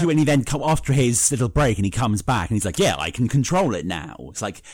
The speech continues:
Speaker 2: that
Speaker 1: Yeah.
Speaker 2: would have been the perfect time to be like, "Oh, there's a vampire. Guess what? Rah, nom."
Speaker 1: Yeah,
Speaker 2: Like,
Speaker 1: yeah.
Speaker 2: how do you like
Speaker 1: Fucking
Speaker 2: being
Speaker 1: rad.
Speaker 2: bitten, fool?
Speaker 1: Yeah.
Speaker 2: Nom. But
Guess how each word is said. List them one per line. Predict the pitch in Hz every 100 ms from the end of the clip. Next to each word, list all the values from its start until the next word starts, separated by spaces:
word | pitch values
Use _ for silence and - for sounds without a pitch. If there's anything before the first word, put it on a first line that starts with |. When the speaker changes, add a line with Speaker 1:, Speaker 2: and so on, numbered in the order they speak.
| -
Speaker 2:
that | 104 131
Speaker 1:
Yeah. |
Speaker 2:
would |
have | 135
been | 135
the | 123
perfect | 131
time | 123
to | 120
be |
like, | 110 -
"Oh, | 240
there's | 107
a | 139
vampire. | 190 - 85
Guess | 76 110 -
what? | 160 55 - _ -
Rah, | 185 180 160 98 - -
nom." | 120 98 78 208
Speaker 1:
Yeah, | 254 320
Speaker 2:
Like, | 175 -
Speaker 1:
yeah. | 226 262
Speaker 2:
how | 185
do | 101
you | -
like | 226
Speaker 1:
Fucking | 240
Speaker 2:
being | 226 185
Speaker 1:
rad. | 196 262 196
Speaker 2:
bitten, | 175
fool? | 113 110 139 -
Speaker 1:
Yeah. | 214 226
Speaker 2:
Nom. | 131 65 65 - _
But | 170 151 143 - - -